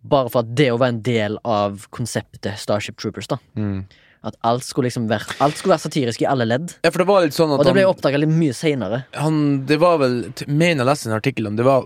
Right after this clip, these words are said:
Speaker 2: også for å vri det litt over på det at han var, mente at det var dit Amerika var på tur, da.
Speaker 1: Mm.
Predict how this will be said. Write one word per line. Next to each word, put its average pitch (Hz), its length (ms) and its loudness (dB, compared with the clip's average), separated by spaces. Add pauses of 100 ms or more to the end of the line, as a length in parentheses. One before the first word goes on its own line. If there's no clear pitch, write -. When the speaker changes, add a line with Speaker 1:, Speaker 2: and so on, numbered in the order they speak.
(120)
Speaker 2:
også 127 280 0
for - 100 -8
å 110 80 0
vri 117 340 2
det 113 80 0
litt 120 180 -2
over 127 180 4
på 104 120 -6
det 113 80 4
at 107 100 -4
han 110 120 -6
var, 113 120 0
mente 107 580 -4
at 95 80 -8
det 107 100 -2
var 110 100 -2
dit 104 720 -4
Amerika 117 500 0
var 107 100 -4
på 110 100 -4
tur, 147 240 4
da. 104 140 -4 (180)
Speaker 1:
Mm. 113 300 -4